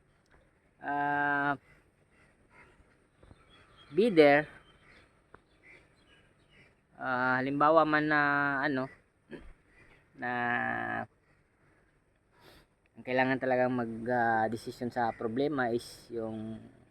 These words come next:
maybe loved ones natin o kaibigan natin, be there for them.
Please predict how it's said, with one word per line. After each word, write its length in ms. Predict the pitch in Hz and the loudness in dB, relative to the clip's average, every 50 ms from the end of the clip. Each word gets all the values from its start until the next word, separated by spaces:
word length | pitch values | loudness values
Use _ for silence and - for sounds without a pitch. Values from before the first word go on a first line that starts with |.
| _ _ _ _ _ _ _ _ _ _ _ _ _ _ _ _ _ _ _ 120 | _ _ _ _ _ _ _ _ _ _ _ _ _ _ _ _ _ _ _ -6
maybe 320 | 123 147 151 139 120 113 | -6 -2 0 0 2 2
loved 200 | 117 113 113 113 | 2 2 2 2
ones 200 | 117 117 110 - 151 | 2 2 0 -2 -6
natin 360 | 156 156 - 143 131 127 117 107 | -6 -6 -6 -6 -6 -4 -4 -4
o 400 | 104 110 113 113 113 110 110 - | -4 -4 -4 -4 -4 -4 -6 -6
kaibigan 480 | 107 107 104 110 113 113 120 117 123 | -8 -10 -8 -6 -6 -4 -4 -4 -4
natin, 400 | 131 127 123 - 113 113 110 113 117 - _ _ _ - | -4 -6 -8 -8 -12 -12 -12 -14 -16 -20 _ _ _ -12
be 120 | 110 110 | -10 -6
there 160 | 107 117 117 - | -4 -4 -6 -6
for 160 | - 135 135 | -6 -6 -6
them. 240 | 120 117 117 120 | -6 -6 -6 -8